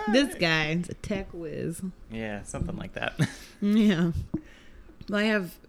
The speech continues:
Speaker 1: two pretty quick ones.
Speaker 2: Great.
Speaker 1: <laughs> Uh, well, you were, you mentioned the, um,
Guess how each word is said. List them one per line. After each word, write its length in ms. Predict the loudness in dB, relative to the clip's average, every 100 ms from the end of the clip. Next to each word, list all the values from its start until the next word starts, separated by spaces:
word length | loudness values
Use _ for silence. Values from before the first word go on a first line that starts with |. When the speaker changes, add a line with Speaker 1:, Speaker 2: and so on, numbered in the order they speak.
| -8
Speaker 1:
two 220 | 0 2 2
pretty 200 | 0 0
quick 300 | -4 -6 -4
ones. 520 | -6 -6 -8 -10 -20 -20 -4
Speaker 2:
Great. 220 | 0 0 -4 2
Speaker 1:
<laughs> 680 | 12 12 12 8 4 2 2 -10 -14 -12 -10 -10 -12 -12 -16 -20 -20 -20 -20 -6 4
Uh, 540 | 6 6 6 4 0 4
well, 440 | 12 12 12 8 0 -4 -10 -18 -20 -2
you 260 | 4 6 6
were, 580 | 4 4 2 0 0 2
you 140 | 4
mentioned 640 | 4 2 0 -4 -6 -8 -4
the, 560 | -2 0 0 -2 -2 -2
um, 460 | -2 0 -2 -4